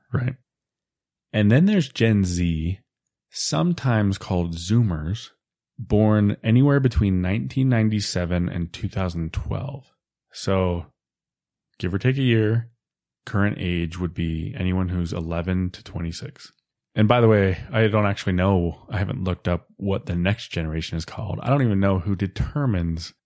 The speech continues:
what the parameters for these different terms are, but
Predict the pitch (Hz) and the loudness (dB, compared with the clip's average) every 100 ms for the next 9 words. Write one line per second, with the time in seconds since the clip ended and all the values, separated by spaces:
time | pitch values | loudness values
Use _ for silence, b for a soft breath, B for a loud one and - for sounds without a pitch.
0 | _ - 107 101 98 101 92 87 - 87 | _ -10 0 0 0 -4 -4 0 0 0
1 | 85 85 85 85 - 80 80 80 - _ | -2 0 -2 -4 -8 -8 -6 -8 -14 _
2 | - 98 87 85 - - 85 80 80 - | -10 -8 -6 -6 -8 -8 -6 -6 -8 -12
3 | - 92 95 - - - | -8 -6 -6 -6 -6 -6